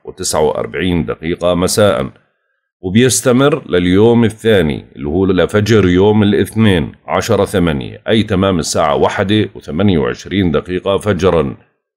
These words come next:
وهذا بيعني إنه الفترة المذكورة لا تصلح للبدء بأي عمل جديد أو مهم مثل توقيع عقد أو خطوبة أو زواج أو شراء شيء ثمين،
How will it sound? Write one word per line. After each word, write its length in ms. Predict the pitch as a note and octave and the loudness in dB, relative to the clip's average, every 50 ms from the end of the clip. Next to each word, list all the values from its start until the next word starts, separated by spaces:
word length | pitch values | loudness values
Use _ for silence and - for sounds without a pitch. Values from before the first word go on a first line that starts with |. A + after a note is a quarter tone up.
| _ _ _ _ _ _ _ _ _ - | _ _ _ _ _ _ _ _ _ -8
وهذا 300 | D#2+ F#2+ A#2 A#2+ A#2+ A#2+ | -2 -2 0 2 2 2
بيعني 320 | A2+ C3+ B2+ B2+ A#2+ A2+ | 2 2 2 2 2 2
إنه 140 | G#2+ G2+ F#2+ | 2 2 2
الفترة 400 | F2+ E2+ A2+ A2 G#2 A#2 G#2+ G2+ | 0 0 -2 -4 -2 0 0 0
المذكورة 580 | F#2 E2+ F2 D#2+ - - - G#2 G#2+ G#2 G#2+ | 2 2 0 -2 -4 -4 -2 0 2 2 2
لا 160 | G#2 F2 E2+ E2 | 2 2 0 0
تصلح 480 | - - G#2+ - - G2 F#2 - - | 0 -2 -4 -4 -2 -4 -6 -6 -4
للبدء 480 | D#2+ D#2 D2+ C#2+ D#2+ G#2 G2+ G#2 F#2+ - | -4 -4 -4 -2 -2 0 0 0 0 -2
بأي 480 | C2+ D2 D#2 - - A2 G2+ F2 D#2+ | -2 -8 -6 -4 -2 -2 0 0 0
عمل 400 | B1+ C2+ E2 G2 F#2+ D#2+ D2 C2+ | 0 0 0 0 0 0 -2 -2
جديد 360 | B1 C#2+ C2+ F#2 A2 A2 F#2 - | -4 -6 -4 0 0 0 0 0
أو 200 | - D#2 D2 B1+ | 0 -2 -2 -2
مهم 400 | B1+ C2+ B1+ E2 G2 G#2+ A2 G2+ | -4 -8 -6 0 2 4 4 4
مثل 280 | F2+ D2+ D#2 C#2 C2+ | 4 0 -4 -10 -8
توقيع 420 | - D#2 D2 C#2 - F#2+ F#2+ D#2+ C2 | -6 -6 -6 -6 -4 -2 -2 0 0
عقد 380 | C#2 D#2+ F2 - G2 G2 F#2 | 0 -2 -4 -4 -8 -4 -2
أو 200 | C#2+ D2+ D2 B1+ | 0 -2 -2 -2
خطوبة 520 | - - D2+ - - G2 G#2 F2 F#2+ G2 A2 | -6 -12 -18 -12 -4 -4 -2 0 0 0 0
أو 220 | - C#2 C2+ C2 | 0 -2 -6 -6
زواج 500 | C2 C#2+ D2 D#2 F#2 G2+ G#2+ A2 G2+ F2 | -6 -4 -2 0 2 2 2 2 0 -2
أو 180 | - E2+ F2 D#2+ | -2 -2 -2 -4
شراء 500 | - - E2 D#2 F#2 G2+ G2+ - - - | -4 -6 -4 -2 0 0 0 0 -2 -4
شيء 320 | - - - G2 G2 - - | -12 -10 -4 -4 -4 -4 -4
ثمين، 500 | - - D2 D#2 G2+ A#2 C3+ C#3+ D3 | -6 -6 -2 0 2 2 2 2 0